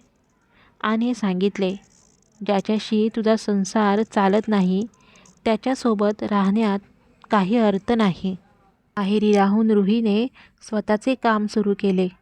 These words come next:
तिला आपल्या मुलाला चांगले भविष्य द्यायचे होते. आईकडून तिने लोणचे आणि पापड बनवायचे काम शिकले आणि इतर महिलांना रोजगार दिला. हळूहळू तिच्या मेहनतीमुळे तिचा व्यवसाय वाढला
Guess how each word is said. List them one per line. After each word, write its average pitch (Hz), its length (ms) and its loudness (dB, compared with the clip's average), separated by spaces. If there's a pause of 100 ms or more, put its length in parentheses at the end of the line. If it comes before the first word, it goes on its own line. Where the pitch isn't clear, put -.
(460)
तिला 208 200 0
आपल्या 202 360 0
मुलाला 202 480 0
चांगले 226 440 2
भविष्य 208 640 2
द्यायचे 196 380 2
होते. 196 340 0 (640)
आईकडून 240 580 2
तिने 220 420 2
लोणचे 202 380 2
आणि 202 220 4
पापड 202 420 0
बनवायचे 202 580 2
काम 190 300 2
शिकले 185 440 0 (540)
आणि 220 280 2
इतर 220 280 0
महिलांना 202 720 4
रोजगार 196 500 4
दिला. 185 280 4 (640)
हळूहळू 202 720 4
तिच्या 226 340 0
मेहनतीमुळे 214 800 4 (360)
तिचा 269 260 0
व्यवसाय 214 560 4
वाढला 190 480 6